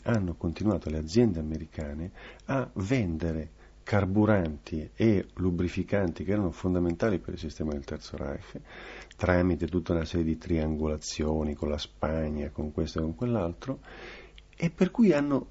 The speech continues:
da una parte supportato, proprio hanno supportato, eh, il Terzo Reich, e, eh, i bombardamenti sulla Germania sono state fatte sulle città, per cui con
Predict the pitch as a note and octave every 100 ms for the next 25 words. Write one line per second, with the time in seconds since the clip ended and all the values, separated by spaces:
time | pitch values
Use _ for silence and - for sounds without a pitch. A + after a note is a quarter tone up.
0 | - C3+ D3+ D3 F#3+ F#3+ E3+ - - F3
1 | - D3+ C#3 - F#3+ D#3+ - - F#2 D#2+
2 | - - - - - - C#3 F#2 - B2+
3 | G#2+ G#2 - - C#3 - G3+ - F#2 E2
4 | - F#2 G#2 - C3 A#2 B2 E3+ A2 D#2
5 | - - - - - - E3+ D3+ A#2 -
6 | A2+ G2+ G2 - - G#2+ G2+ A2 A2 A2+
7 | A#2 B2 C#3 G2 D#2+ - E2 D#2+ - -
8 | - B2+ B2 F#2 F2 F#2+ F2+ E2 E2 D#2+
9 | - A2+ A2+ C3 B2+ A2+ F2+ - F2 -
10 | - - - - F3 D#3 B2 - - G2
11 | - A#2+ F#2 D2+ - D#2+ A#2 A2 - E2